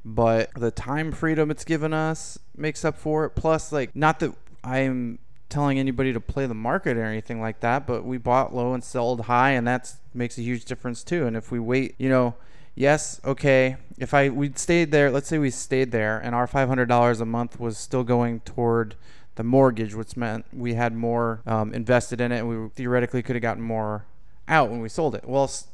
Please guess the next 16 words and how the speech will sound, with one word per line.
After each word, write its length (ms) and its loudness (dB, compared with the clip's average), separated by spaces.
let's 280 -2
say 140 2
we 120 4
waited 440 2
three 160 0
years 320 4
to 80 -6
sell 320 6
it 100 4
and 100 -4
the 60 -2
market 480 0
took 180 -2
a 60 4
huge 420 -4
dip. 360 4